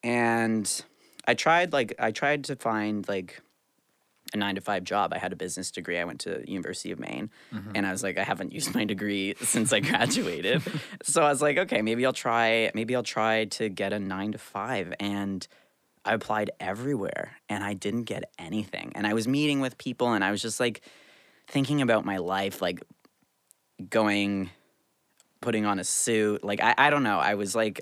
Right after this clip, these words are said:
Speaker 1: I was
Speaker 2: What
Speaker 1: like
Speaker 2: area were you trying? Like, what sort of job
Speaker 1: I
Speaker 2: were
Speaker 1: was
Speaker 2: you
Speaker 1: trying,
Speaker 2: looking at?
Speaker 1: like, uh, uh, anywhere, really. Like, there was, like, at banks.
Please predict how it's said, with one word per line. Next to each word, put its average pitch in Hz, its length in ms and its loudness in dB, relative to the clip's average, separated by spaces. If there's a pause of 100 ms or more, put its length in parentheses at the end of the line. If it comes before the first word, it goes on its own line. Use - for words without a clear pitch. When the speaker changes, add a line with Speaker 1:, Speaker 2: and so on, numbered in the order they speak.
Speaker 1:
I 101 120 4
was 101 160 -4
Speaker 2:
What 113 160 2
Speaker 1:
like 113 80 -4
Speaker 2:
area 120 300 -2
were 104 180 -6
you 101 180 -6
trying? 95 360 -8
Like, 95 200 -12
what 95 200 -8
sort 92 240 -8
of 82 60 -14
job 85 500 -4 (220)
Speaker 1:
I 117 60 0
Speaker 2:
were 127 40 6
Speaker 1:
was 135 80 2
Speaker 2:
you - 40 -2
Speaker 1:
trying, 185 220 -2
Speaker 2:
looking 185 120 0
at? - 120 -8 (280)
Speaker 1:
like, - 160 -8 (120)
uh, 98 120 0
uh, - 20 -6 (140)
anywhere, 135 360 4
really. 107 240 2
Like, 95 200 -2
there 104 120 0
was, 104 120 -2
like, 104 180 -2
at - 240 -4
banks. 107 540 -2